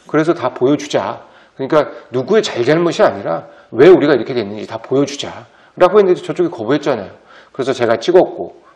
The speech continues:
또 그런저런 와중에 계속해서 의혹만 제기하잖아요. 의혹도 아니에요, 사실은. 그냥 한쪽의 일방적인 주장,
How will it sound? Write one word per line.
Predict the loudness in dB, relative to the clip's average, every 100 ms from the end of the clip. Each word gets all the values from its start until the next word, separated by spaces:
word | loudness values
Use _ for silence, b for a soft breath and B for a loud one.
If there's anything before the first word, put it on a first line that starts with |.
| 0
또 | 2 2
그런저런 | -2 -2 0 0 0 0 -4
와중에 | -6 -6 -6 -4 -4 -6 -10 b b b b b
계속해서 | 0 2 0 0 0 0 -2 -12 -8
의혹만 | -4 -2 0 2 0
제기하잖아요. | -2 -8 -8 -8 -10 -12 -20 _ 0
의혹도 | 2 4 2
아니에요, | 0 -6 -10 -8
사실은. | -8 -8 -14 -16 B B B -6
그냥 | -2 -2 B B -6
한쪽의 | -4 -2 4 6 6
일방적인 | 4 -2 2 2 2 -2 -2 -6
주장, | -8 -8